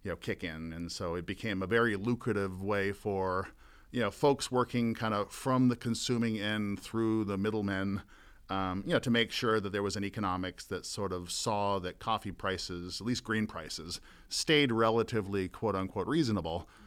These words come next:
Um, and it was still extremely lucrative, you know, to be on the, the roasting and selling end of coffee. Uh, and that persisted. A lot of consolidation, uh, in the global industry. You know, if you sort of think about major, major brands like Folgers and Maxwell House and,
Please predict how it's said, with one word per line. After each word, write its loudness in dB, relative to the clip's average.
Um, -2
and 0
it -2
was -2
still -2
extremely -2
lucrative, -8
you -4
know, -2
to -8
be -2
on -2
the, -2
the 2
roasting 0
and -4
selling -6
end -8
of -12
coffee. -10
Uh, -2
and 4
that 6
persisted. 0
A -6
lot 6
of 0
consolidation, 0
uh, -2
in -4
the -2
global -2
industry. -2
You 2
know, 2
if -2
you -2
sort 2
of -2
think -2
about 0
major, 0
major -2
brands -4
like -6
Folgers -4
and -4
Maxwell -4
House -6
and, -6